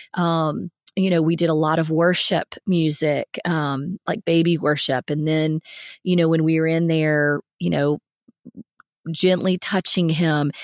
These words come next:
and them helping me see, you know, h-, when he enjoyed and when he didn't, you know, when he was in the mood, honestly, for me to, to be involved. And then,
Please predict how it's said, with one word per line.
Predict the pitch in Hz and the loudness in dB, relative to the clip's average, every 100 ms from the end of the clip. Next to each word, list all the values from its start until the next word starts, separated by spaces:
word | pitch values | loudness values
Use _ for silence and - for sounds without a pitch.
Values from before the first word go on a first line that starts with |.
| - - - | -16 -10 0
and | 180 190 | 4 4
them | 196 | 4
helping | 190 - 202 196 185 170 | 2 0 0 0 0 0
me | 160 156 | 0 -2
see, | 151 - 247 240 175 143 123 131 165 - _ _ _ | -4 -4 0 4 4 2 0 -2 -6 -12 _ _ _
you | 175 | 0
know, | 156 147 | 2 0
h-, | 170 - - - | -2 -4 -4 -2
when | 165 180 180 | 0 2 2
he | 180 175 | 2 2
enjoyed | 156 160 160 151 | 2 2 4 4
and | 147 147 | 2 0
when | 143 | -2
he | 139 156 | -2 0
didn't, | 151 135 - - - | 0 -2 -4 -10 -4
you | 175 | -2
know, | 165 | 0
when | 170 165 | 2 2
he | 170 | 4
was | 170 160 - - - - _ | 4 2 -6 -16 -20 -20 _
in | 165 | 2
the | 185 | 4
mood, | 180 202 180 143 | 6 6 4 4
honestly, | 127 165 156 156 156 | 2 0 0 0 0
for | - 165 | 0 2
me | 165 | 2
to, | 160 156 151 - | 4 2 0 -2
to | 175 | -2
be | 156 170 | 2 2
involved. | 165 151 151 139 160 - | 2 0 0 0 -2 0
And | 196 | 2
then, | 202 190 | 2 0